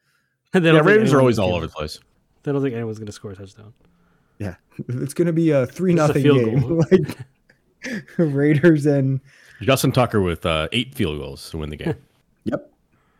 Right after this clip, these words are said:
Speaker 3: But yeah, I'm gonna take, I'm gonna
Speaker 2: Packers
Speaker 3: take Texans
Speaker 2: and
Speaker 3: money line.
Speaker 2: forty-niners. Okay, t-, Texans money line for Maddie. Uh, Packers, forty-niners.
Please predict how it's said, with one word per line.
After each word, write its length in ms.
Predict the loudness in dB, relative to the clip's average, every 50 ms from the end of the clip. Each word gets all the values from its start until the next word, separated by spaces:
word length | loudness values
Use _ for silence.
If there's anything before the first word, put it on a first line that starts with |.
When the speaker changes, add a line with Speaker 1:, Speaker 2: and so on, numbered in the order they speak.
| _ _ _ _ _ _ _ _ _ _ _ _ _ _ _ _
Speaker 3:
But 60 | 0 0
yeah, 100 | 2 2
I'm 80 | 2 2
gonna 140 | 0 2
take, 120 | 2 2 4
I'm 120 | 4 2 2
gonna 0 |
Speaker 2:
Packers 320 | 2 2 2 4 2 2 0 -2
Speaker 3:
take 60 | -6 -10 _ _ _ _ _
Texans 320 | -6 -4 -4 -2 -2 -2 -2
Speaker 2:
and 80 | 0
Speaker 3:
money 120 | 0 -2 -2
line. 40 | 0 0
Speaker 2:
forty-niners. 420 | 0 0 -2 -4 -8 -14 -16 -18 _ _ _ _ _ _ _ -4
Okay, 160 | -4 -4 -4 -6 -8
t-, 100 | -8 -10 -10 -12 -20 _ _ _ _ _ -2
Texans 280 | -2 -2 0 0 -2
money 160 | -2 0 -2
line 200 | -2 -2 -4 -4
for 100 | -6 -8
Maddie. 280 | -8 -8 -8 -10 -12 -14 _ _ _ _ _ _ _ _ _ _ _ _
Uh, 200 | -2 0 0 0
Packers, 340 | 2 2 0 2 2 0 -2
forty-niners. 720 | 2 2 2 2 2 2 0 -2 -2 -4 -8 -10 -12 -18